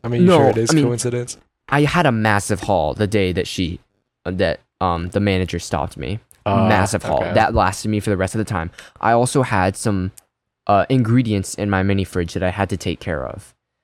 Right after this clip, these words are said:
Speaker 2: So
Speaker 1: I see.
Speaker 2: so I was cooking a lot. And also I had, um, I ate out once.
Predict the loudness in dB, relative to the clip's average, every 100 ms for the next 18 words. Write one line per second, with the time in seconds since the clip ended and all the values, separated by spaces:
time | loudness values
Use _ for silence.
0 | _ -14 -4 0 2 2 2 0 -2 -4
1 | -8 -10 -4 -2 0 -2 -4 -4 -6 -8
2 | -20 _ _ _ _ _ _ _ _ _
3 | -16 0 2 2 0 0 0 -2 -2 -2
4 | -4 -8 _ _ _ _ _ _ _ -2
5 | -2 0 2 2 2 2 4 4 4 2
6 | 2 0 2 2 4 2 0 -4 -10 _
7 | _ _ -2 0 2 0 -2 -6 -8 -12
8 | _ -4 0 0 2 2 2 2 0 0
9 | -6 -10 -12